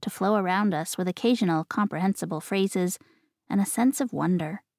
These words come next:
All these people have come from their different places to be here, and many are frightened or lonely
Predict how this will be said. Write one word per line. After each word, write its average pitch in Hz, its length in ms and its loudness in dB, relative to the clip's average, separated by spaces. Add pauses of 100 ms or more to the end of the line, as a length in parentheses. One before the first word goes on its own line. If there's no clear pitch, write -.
(920)
All 285 240 6
these 294 200 4
people 226 320 2
have 196 160 0
come 226 260 6
from 220 160 4
their 185 120 2
different 233 340 2
places 208 420 0
to 208 80 0
be 196 200 4
here, 175 420 -2 (560)
and 220 200 6
many 269 260 6
are 196 100 4
frightened 254 560 4
or 170 140 0
lonely 233 600 4